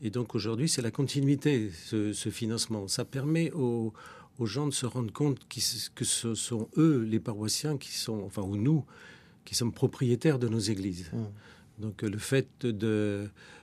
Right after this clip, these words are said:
Speaker 1: de participer, les gens s'approprient un peu
Speaker 2: Mmh.
Speaker 1: plus le, leur, leur lieu de culte.
Speaker 2: François Bévillard, en tant qu'architecte, est-ce que vous avez une, une marge de manœuvre particulière, euh,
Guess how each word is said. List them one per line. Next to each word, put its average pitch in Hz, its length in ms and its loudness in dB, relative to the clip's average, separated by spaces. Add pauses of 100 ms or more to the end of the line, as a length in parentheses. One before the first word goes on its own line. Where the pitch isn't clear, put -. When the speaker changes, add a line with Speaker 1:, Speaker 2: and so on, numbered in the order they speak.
Speaker 1:
de 107 140 -4
participer, 131 760 2
les 123 160 4
gens 123 200 0
s'approprient 131 720 0
un 107 80 -4
peu 95 120 -8
Speaker 2:
Mmh. - 40 -6
Speaker 1:
plus 120 420 -2 (200)
le, 101 500 -2 (560)
leur, 107 200 -4
leur 107 340 -6
lieu 113 160 2
de 107 80 -8
culte. - 380 -10 (240)
Speaker 2:
François 180 240 2
Bévillard, 123 340 6
en 113 60 0
tant 165 120 0
qu'architecte, 160 680 -2
est-ce - 220 -2
que 190 100 -2
vous 151 380 2
avez 113 160 4
une, 107 320 2
une 110 80 2
marge 117 200 2
de 113 60 -6
manœuvre 113 280 2
particulière, 123 880 -2
euh, 107 220 0